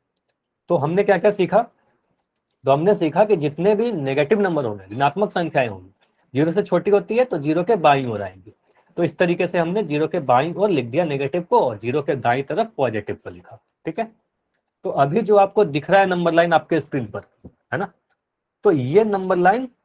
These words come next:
पूर्णांकों का number line है। इस page की आप screenshot ले सकते हो। तो हमने यही देखा कि number line पर सिर्फ पूर्ण संख्या ही नहीं, बल्कि पूर्णांकों को भी दर्शाया जा सकता है,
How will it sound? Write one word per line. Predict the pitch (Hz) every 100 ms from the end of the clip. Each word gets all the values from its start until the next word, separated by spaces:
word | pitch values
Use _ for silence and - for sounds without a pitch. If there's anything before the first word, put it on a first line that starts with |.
| _
पूर्णांकों | 156 151 143 143 131 185
का | 160
number | 135 123 110
line | 101 95
है। | 98 _
इस | 131
page | - 160 156
की | 180
आप | 165
screenshot | 156 - 156 151 156
ले | 160
सकते | 139 143 -
हो। | 190 233 _ _ _ _ _
तो | 139
हमने | 135 170
यही | 170 139 170
देखा | 165 139 160 226
कि | - 233 - _ _
number | 120 131 170
line | 185 175
पर | 175
सिर्फ | 170 190 -
पूर्ण | 165 196
संख्या | 202 196 208
ही | 214
नहीं, | 226 196 117 _ _ _ _ _
बल्कि | 131 139 208
पूर्णांकों | 208 165 151 143 143 139 202
को | 208 156
भी | 135
दर्शाया | 170 160 127 123 113 175 233
जा | 123 104
सकता | - 90 _
है, | 90